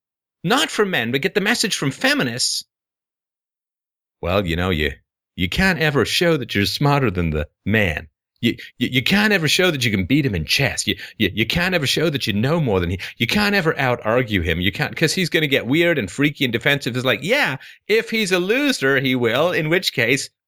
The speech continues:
move on. But this is a terrible, 'cause it, it is such a, um, it is such a slander against the character of men to say, "Well, I don't want a woman who can out-argue me. I don't want a woman who can do things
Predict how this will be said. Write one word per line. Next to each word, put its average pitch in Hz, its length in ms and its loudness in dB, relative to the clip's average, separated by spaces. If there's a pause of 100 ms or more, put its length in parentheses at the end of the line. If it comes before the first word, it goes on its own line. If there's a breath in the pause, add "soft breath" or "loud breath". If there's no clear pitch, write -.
(140)
move 117 280 -14
on. 123 480 -4 (1200)
But 120 160 0
this 165 180 0
is 156 120 0
a 156 80 2
terrible, 175 420 2
'cause 143 160 0
it, 160 240 2
it 151 100 4
is 139 160 0
such - 400 0
a, 101 400 2 (1200)
um, 78 420 -2 (680)
it 123 80 4
is 127 100 2
such 220 160 2
a 170 60 2
slander 165 580 -2 (500)
against 110 360 0
the 117 80 -10
character 101 420 -2
of 85 100 -6
men 92 220 -2
to 80 80 -8
say, 90 200 -2
"Well, 123 220 0
I 92 200 0
don't 90 120 -2
want 90 160 -2
a 76 40 -4
woman 85 260 0
who 101 120 0
can 90 120 -2
out-argue 101 520 0
me. 127 240 2
I 123 160 2
don't 90 140 0
want 87 160 2
a 76 40 -4
woman 90 260 0
who 107 100 2
can 82 140 -6
do 123 120 0
things 107 280 0